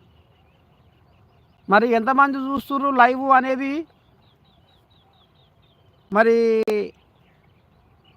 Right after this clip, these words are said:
తాత న్యూస్లో పాటల వార్తల ద్వారా మరి మీ నర్సే తాత చెప్పబోయే ముచ్చట్లు,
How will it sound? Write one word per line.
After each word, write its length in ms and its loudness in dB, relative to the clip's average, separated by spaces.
తాత 240 4
న్యూస్లో 320 -2
పాటల 340 4
వార్తల 400 4
ద్వారా 280 2
మరి 220 -2
మీ 60 -4
నర్సే 280 -2
తాత 160 2
చెప్పబోయే 500 -4
ముచ్చట్లు, 500 -2